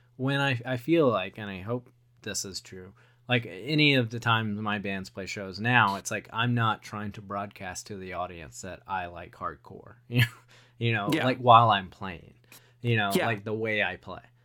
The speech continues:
Speaker 1: you know, so hopefully <laughs> that happens, you know. Um, but,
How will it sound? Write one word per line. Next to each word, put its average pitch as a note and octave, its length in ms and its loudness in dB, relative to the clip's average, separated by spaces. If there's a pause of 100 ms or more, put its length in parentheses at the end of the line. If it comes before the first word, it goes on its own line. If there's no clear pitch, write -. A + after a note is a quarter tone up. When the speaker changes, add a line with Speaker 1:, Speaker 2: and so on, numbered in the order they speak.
(280)
Speaker 1:
you A#2 140 0
know, F#2+ 160 -2
so F#2+ 340 -4 (180)
hopefully - 380 4 (440)
<laughs> - 520 -6
that A2 180 8
happens, F#2+ 480 -2
you G#2+ 180 -6 (340)
know. B2+ 60 -2
Um, G#2+ 680 6 (840)
but, B2+ 520 6